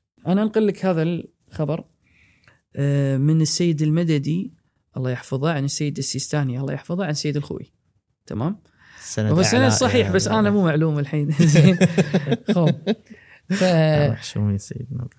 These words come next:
Speaker 1: فال-، ال-، يقول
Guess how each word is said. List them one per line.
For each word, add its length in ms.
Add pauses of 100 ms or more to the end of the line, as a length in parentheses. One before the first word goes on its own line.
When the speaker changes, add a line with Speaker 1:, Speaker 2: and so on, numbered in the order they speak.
(140)
Speaker 1:
فال-، 960
ال-، 560 (100)
يقول 520